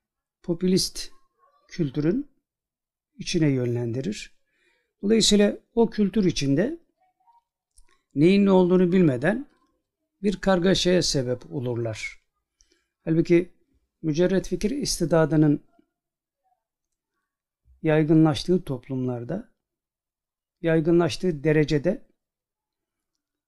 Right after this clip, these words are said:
hadiselerin karmaşasından kurtulmak mümkündür. Şimdi içinde bulunduğumuz çağ zaten üç asırdır insanları sömürenler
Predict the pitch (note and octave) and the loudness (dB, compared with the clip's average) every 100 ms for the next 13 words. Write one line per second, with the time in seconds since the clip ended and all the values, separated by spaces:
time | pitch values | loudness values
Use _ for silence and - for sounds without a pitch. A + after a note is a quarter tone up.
0 | _ _ _ _ _ D#3 E3 D#3 - F3 | _ _ _ _ _ -2 0 0 -2 0
1 | F#3 F3+ D#3 D#3 D3 - D3 D3+ D3+ G#3 | 0 0 0 0 0 -2 -6 -2 0 0
2 | C4+ - _ _ _ _ _ - D3 - | -2 -10 _ _ _ _ _ -8 -6 -2
3 | C#3+ G#3 A3 - _ _ _ _ - G3+ | 0 0 -2 -16 _ _ _ _ 0 2
4 | D3+ C3 A2 - - _ _ _ _ _ | 2 -4 -8 -14 -20 _ _ _ _ _
5 | - G#3+ C#4 A3 G#3+ G#3 G3 G3+ G3 F#3+ | -6 -2 0 0 2 2 2 2 4 4
6 | F3+ E3+ - - F3 D3 - _ _ _ | 4 2 -2 0 2 0 -4 _ _ _
7 | _ G3 D3+ D3 D3 A#3 - A3 D3+ D#3+ | _ -4 -4 -4 -6 -6 -8 -8 -4 -4
8 | C#3+ D3 - - _ _ - - - _ | -4 -8 -14 -20 _ _ -18 -18 -20 _
9 | _ _ - D3+ - D#3 D3+ D3 - D3 | _ _ -2 0 2 2 2 0 -2 0
10 | C#3+ D3 D3 C3 - - | 2 2 2 0 -6 -14